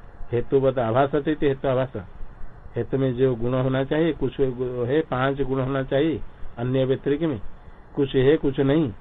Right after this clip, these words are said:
कुछ हेतु जैसे लगता है, उसको कहते हेत्वाभास, दुष्ट हेतु को। वस्तु तो हेतु नहीं, सद हेतु नहीं है। इस प्रकार चिदाभास वस्तु तो चिद नहीं है,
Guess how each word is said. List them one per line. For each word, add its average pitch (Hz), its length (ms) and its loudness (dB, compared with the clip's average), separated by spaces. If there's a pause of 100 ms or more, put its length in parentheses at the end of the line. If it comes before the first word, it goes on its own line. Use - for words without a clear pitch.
(300)
कुछ 117 180 -4
हेतु 127 240 0
जैसे 131 260 4
लगता 131 280 0
है, 151 140 2
उसको 123 220 -2
कहते 120 340 -2
हेत्वाभास, 110 520 -2 (540)
दुष्ट 131 280 0
हेतु 107 260 0
को। 135 140 -4 (560)
वस्तु 120 260 0
तो 147 180 2
हेतु 135 260 0
नहीं, 127 220 0
सद 131 220 0
हेतु 123 220 -2
नहीं 123 280 0
है। 95 60 -4 (920)
इस 120 80 0
प्रकार 127 380 0
चिदाभास 127 580 4
वस्तु 135 320 -2
तो 160 120 4
चिद 156 280 0
नहीं 160 340 2
है, 92 80 -8